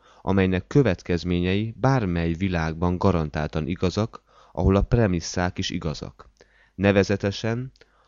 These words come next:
ha a tudásbázis igaz a valódi világban, akkor bármely a tudásbázisból helyes következtetési eljárással levezetett mondat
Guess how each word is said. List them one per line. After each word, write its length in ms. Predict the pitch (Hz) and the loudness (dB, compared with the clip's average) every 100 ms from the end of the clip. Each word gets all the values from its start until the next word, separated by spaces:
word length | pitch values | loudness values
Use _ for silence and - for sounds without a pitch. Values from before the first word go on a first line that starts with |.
| _ _ | _ _
ha 100 | - | -2
a 180 | - | 2
tudásbázis 1200 | 98 143 147 117 95 87 82 78 73 73 - - _ _ - | 2 2 4 4 4 2 -2 -2 -4 -8 -10 -16 _ _ -4
igaz 540 | 127 107 85 - - - | 0 2 0 -4 -14 -10
a 140 | 82 | -6
valódi 440 | 80 101 98 85 90 | 2 4 4 0 -2
világban, 760 | 87 87 85 78 90 101 113 - _ _ _ | -2 0 -2 -2 -4 -4 -6 -12 _ _ _
akkor 380 | 92 - 101 90 | -10 -4 -4 0
bármely 720 | 98 135 123 87 85 87 107 - | 2 2 2 0 0 -2 -4 -6
a 180 | - - | -6 -2
tudásbázisból 1000 | 123 101 85 82 80 80 82 78 87 85 | -2 0 -2 -4 -4 -2 -4 -4 -2 -2
helyes 360 | 98 98 82 | 0 -2 -4
következtetési 1000 | - 92 85 - 85 - 85 82 - 85 | -4 -4 -4 -6 -8 -8 -6 -6 -4 -4
eljárással 800 | - 90 85 80 80 78 - 76 | -2 -2 -2 -4 -4 -6 -8 -6
levezetett 600 | 82 87 85 82 80 76 | -2 0 0 -2 -6 -8
mondat 520 | 87 92 98 110 120 | -4 -2 0 -2 -4